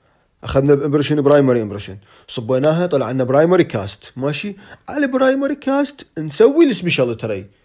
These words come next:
او اللي يسموها الكاستم تري. تحطوها هنا وتسوي ادابتد، سوينا سبيشال تري. هسه عرفنا شلون جتي سبيشال تري. السبيشال تري جتي من البرايمري كاست. زين،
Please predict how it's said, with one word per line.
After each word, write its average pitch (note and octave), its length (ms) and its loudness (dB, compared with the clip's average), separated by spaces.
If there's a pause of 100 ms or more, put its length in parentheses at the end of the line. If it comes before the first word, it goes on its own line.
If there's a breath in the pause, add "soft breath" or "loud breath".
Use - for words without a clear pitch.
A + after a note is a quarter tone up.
(300 soft breath)
او D3+ 60 2
اللي C#3 100 0
يسموها E3 560 -4 (160)
الكاستم A2 760 -8 (1300 soft breath)
تري. G2+ 280 -12 (1000)
تحطوها C#3+ 480 0
هنا D#3 280 -2 (360)
وتسوي B2 260 -2
ادابتد، C#3+ 340 -2
سوينا D3+ 320 0
سبيشال F#3 380 0
تري. G2 240 -10 (120)
هسه - 120 -6
عرفنا C#3 240 -4
شلون D#3 180 -4
جتي D3 260 -4
سبيشال D3 380 -4
تري. F#3+ 300 -6 (300)
السبيشال F3 440 -6
تري G#3 260 -2
جتي F3+ 600 -4 (600 soft breath)
من G3 240 2 (540 soft breath)
البرايمري F#3+ 580 2
كاست. - 560 0 (1400)
زين، A#2+ 220 -4